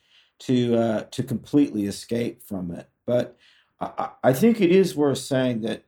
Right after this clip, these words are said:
that, at least from my experience, that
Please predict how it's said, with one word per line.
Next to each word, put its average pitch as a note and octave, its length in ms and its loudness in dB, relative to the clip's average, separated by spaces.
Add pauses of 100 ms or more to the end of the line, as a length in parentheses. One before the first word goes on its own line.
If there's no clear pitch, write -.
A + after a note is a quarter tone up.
(100)
that, A#2+ 240 -4 (460)
at A2 100 -6
least F3 240 0
from C3 160 -2
my B2+ 220 0
experience, F#2+ 720 -8
that A2+ 260 -6